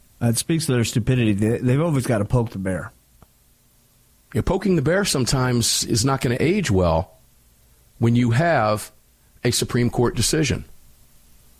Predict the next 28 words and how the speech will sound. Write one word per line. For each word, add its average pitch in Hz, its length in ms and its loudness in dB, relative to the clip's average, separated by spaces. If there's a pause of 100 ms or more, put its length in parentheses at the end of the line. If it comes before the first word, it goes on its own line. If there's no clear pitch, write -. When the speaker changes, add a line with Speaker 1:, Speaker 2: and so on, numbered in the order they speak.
(1500)
Speaker 2:
It's - 120 -4
interesting - 580 -2 (400)
because 107 320 -2
Bruen 135 360 0
is 120 120 0
strong, 131 500 -2 (1120)
hence 117 360 -2
fifty-five 120 680 -2
cases. 101 400 0
That's 123 220 0
gonna 120 140 0
probably, 180 380 -2
I 147 80 0
wouldn't 202 300 2
be 175 100 2
shocked 160 460 0
to 131 80 -2
see 147 180 0
the 120 80 -2
Second 139 320 0
Amendment 131 320 0
found, 143 260 -2
just 175 220 0
the 190 80 0
Second 190 300 -2
Amendment 175 320 0
Foundation 151 460 0
alone. 135 500 0